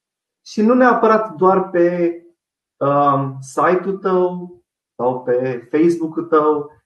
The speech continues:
să o găsească, um, validată și de o,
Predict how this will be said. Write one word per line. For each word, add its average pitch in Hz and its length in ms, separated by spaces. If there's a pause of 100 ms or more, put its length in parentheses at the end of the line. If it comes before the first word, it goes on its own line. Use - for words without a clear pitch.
să - 160
o 170 100
găsească, 190 800 (480)
um, 143 1120
validată 175 1040
și - 280
de 170 360
o, 160 80